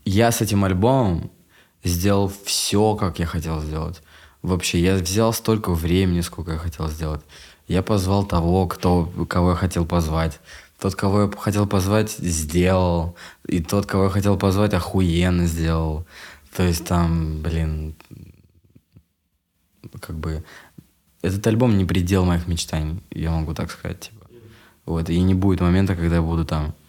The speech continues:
чем-то пиздец доволен. А если буду пиздец доволен, можете меня хранить нахуй уже. Ну вот, типа, я хочу дальше.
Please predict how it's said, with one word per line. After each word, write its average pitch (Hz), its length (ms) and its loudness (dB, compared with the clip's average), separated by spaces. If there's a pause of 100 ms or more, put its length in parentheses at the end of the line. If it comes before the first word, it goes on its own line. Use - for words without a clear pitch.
(540)
чем-то 92 280 -2
пиздец 92 320 -2
доволен. 85 360 0
А - 60 -2
если 90 180 0
буду 98 220 -2
пиздец 95 300 -2
доволен, 98 360 2
можете 82 280 -2
меня 82 100 2
хранить 78 460 -2
нахуй 85 320 -2
уже. 78 220 -2 (840)
Ну 90 160 -2
вот, 78 160 -4
типа, 82 480 -4 (1600)
я 98 160 2
хочу 101 240 0
дальше. 117 600 0